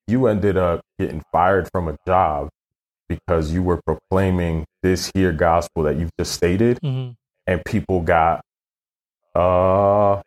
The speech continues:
Speaker 1: they had a point of difference with you.
Speaker 2: Yeah.
Speaker 1: And so you, you did not get what the right thing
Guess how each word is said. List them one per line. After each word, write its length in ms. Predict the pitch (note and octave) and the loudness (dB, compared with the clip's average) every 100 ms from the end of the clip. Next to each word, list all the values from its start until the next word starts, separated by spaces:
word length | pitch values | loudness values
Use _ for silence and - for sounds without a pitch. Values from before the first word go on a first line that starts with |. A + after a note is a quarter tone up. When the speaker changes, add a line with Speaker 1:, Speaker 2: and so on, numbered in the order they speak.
| - | -2
Speaker 1:
they 140 | G2 | 0
had 280 | G2+ F#2+ - | 2 0 -2
a 40 | F#2+ - | -6 -2
point 180 | G#2+ G#2 | 0 -2
of 100 | G#2 - | -4 -4
difference 320 | C#3+ - D2 - | -4 -4 -8 -10
with 120 | C#3 _ F3 | -14 _ -6
you. 100 | D3 | -6
Speaker 2:
Yeah. 100 | A#2 _ _ _ _ _ _ _ _ _ _ _ _ _ _ _ _ _ _ _ _ _ _ _ _ _ - | -6 _ _ _ _ _ _ _ _ _ _ _ _ _ _ _ _ _ _ _ _ _ _ _ _ _ -12
Speaker 1:
And 80 | - | -4
so 100 | F#2+ G#2 | -2 2
you, 160 | A2+ - | 0 2
you 100 | G#2+ | 0
did 180 | G#2+ F#2 | 0 0
not 300 | F#2+ G#2 - _ | 0 0 -4 _
get 220 | F#2+ G2+ - _ _ _ _ _ _ _ _ _ _ | 0 0 -4 _ _ _ _ _ _ _ _ _ _
what 200 | F2+ - - - | -2 -2 -6 -6
the 180 | F2+ D2+ - | -4 -4 -2
right 200 | G2+ - _ - | -2 -2 _ -4
thing 280 | E2 D#2+ | -4 -4